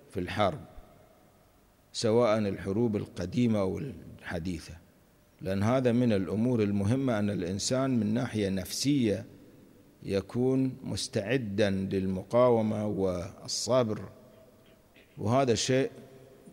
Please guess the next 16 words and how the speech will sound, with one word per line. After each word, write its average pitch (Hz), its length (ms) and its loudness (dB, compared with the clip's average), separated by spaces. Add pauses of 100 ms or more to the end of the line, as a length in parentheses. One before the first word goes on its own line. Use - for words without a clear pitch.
(720)
يعني، 120 280 2
مو 143 240 2
دائمًا 110 380 2
بيد 98 400 2
الإنسان، 85 560 -4 (500)
لا 127 220 4
يمكنه، 92 540 -2 (400)
هو 127 120 4
أصلًا - 340 -2
ماكو 123 320 2
شيء 101 220 -2
بيد 85 260 -4
الإنسان، 80 380 -8
كله 165 360 4
بيد 87 260 2
الله. 80 260 -8